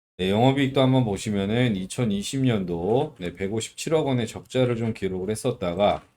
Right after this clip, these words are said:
이십일 년도에는 육십일억 원으로 흑자 전환을 했고, 마찬가지로 이십이 년도 이백팔십육억 원의 영업이익을 좀 기록을 하면서 흑자폭을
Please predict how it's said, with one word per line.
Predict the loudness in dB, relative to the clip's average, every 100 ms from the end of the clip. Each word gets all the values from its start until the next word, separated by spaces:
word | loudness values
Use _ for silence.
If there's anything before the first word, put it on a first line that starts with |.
| _ _
이십일 | -8 -4 0 4
년도에는 | 4 4 2 0
육십일억 | -4 -6 -6 -2 2 2 2
원으로 | 0 -2 -8
흑자 | -12 -4 -2
전환을 | 0 -2 -4 -6 -8
했고, | -8 -6 -4 0 -2 -4 _ _ -8
마찬가지로 | -8 -2 0 2 2 2 2 2 2 -4
이십이 | -10 -6 -4 -2 2
년도 | 4 2 -2 -8 -10
이백팔십육억 | -8 -2 -2 -2 -6 -4 -4 -4 -4 0 2
원의 | 2 -2 -6 _ _ -8
영업이익을 | -4 -2 -2 -4 -6
좀 | -6 -6
기록을 | -6 -6 -4
하면서 | -2 0 -2 -4 -6
흑자폭을 | -8 -6 -6 -4 -2 2 2 0